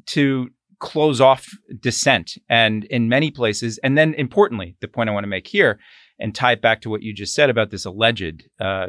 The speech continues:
sort of move by the White House. I would say alleged, not to cast aspersions on you or the fact that you brought it up, is that we're in this truth decay era where we actually need to be careful about what we repeat and pass around because it actually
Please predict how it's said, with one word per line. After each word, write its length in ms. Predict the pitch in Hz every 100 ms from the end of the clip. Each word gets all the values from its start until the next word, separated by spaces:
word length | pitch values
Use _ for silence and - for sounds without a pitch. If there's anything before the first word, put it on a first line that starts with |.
| -
sort 220 | - 110
of 100 | 98
move 240 | 104 101 85
by 160 | 98
the 100 | 95
White 200 | 90 127
House. 280 | 104 92 - _ _ -
I 80 | -
would 120 | 226
say 140 | - 220
alleged, 400 | 190 202 175 120
not 220 | 139 156
to 240 | - 147 120
cast 300 | - 131 -
aspersions 420 | - - 117 107 101
on 140 | 101
you 240 | 104 107
or 300 | 104 104 101 -
the 80 | 104
fact 240 | 139 127
that 80 | -
you 80 | 113
brought 240 | 110 104
it 80 | 104
up, 240 | 151 147 156 - -
is 180 | 135 107
that 180 | 135
we're 240 | 131 165 190
in 100 | 165
this 220 | 143 -
truth 420 | - - 196 -
decay 400 | 160 - 123 113
era 440 | 110 113 120 95 107 _ _
where 460 | - 127 127 123 120
we 180 | 123 139
actually 300 | 156 - 151
need 140 | 135
to 60 | 117
be 120 | 107
careful 560 | 107 196 214 208 110 110
about 240 | 110 110
what 220 | 110 113
we 140 | 117 113
repeat 440 | 107 - 131 123
and 80 | 110
pass 300 | 101 113 -
around 480 | 101 131 135 104 104 _ -
because 320 | - 131 151 147
it 80 |
actually 540 | 160 180 - 160 143